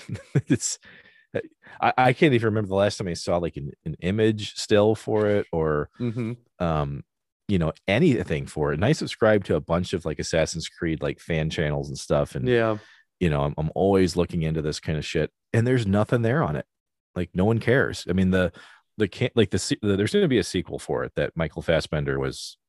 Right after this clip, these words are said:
Speaker 1: you know, totally on board to make,
Speaker 2: Mm-hmm.
Speaker 1: which, which at least his enthusiasm was pretty solid for it. But
Speaker 2: Yeah.
Speaker 1: um, but yeah, the, the financier for it, like, the, like, New Regency,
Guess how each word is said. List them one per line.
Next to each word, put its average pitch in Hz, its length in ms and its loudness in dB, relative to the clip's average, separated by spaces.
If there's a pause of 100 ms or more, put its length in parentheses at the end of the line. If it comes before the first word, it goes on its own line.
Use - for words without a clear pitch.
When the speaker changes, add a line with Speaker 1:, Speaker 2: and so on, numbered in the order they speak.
Speaker 1:
you 78 100 -8
know, 67 180 -8
totally 87 460 2
on 69 200 -2
board 65 240 -4
to 67 60 -8
make, 65 260 -6
Speaker 2:
Mm-hmm. 117 140 -6
Speaker 1:
which, 113 300 -4 (440)
which - 180 2
at - 80 2
least 165 220 0
his 120 160 4
enthusiasm 90 880 -2 (400)
was 101 160 -4
pretty 101 200 0
solid 95 340 2
for 98 220 -2
it. - 160 -6
But 82 220 0
Speaker 2:
Yeah. 110 300 -4 (600)
Speaker 1:
um, 76 460 -2 (920)
but - 80 2
yeah, 87 420 4
the, 73 380 0
the 78 140 -2
financier 95 680 0
for 123 280 -2
it, 123 120 -2 (160)
like, 78 260 -4 (480)
the, 71 100 -8 (240)
like, 82 240 -2
New 101 120 2
Regency, 92 760 0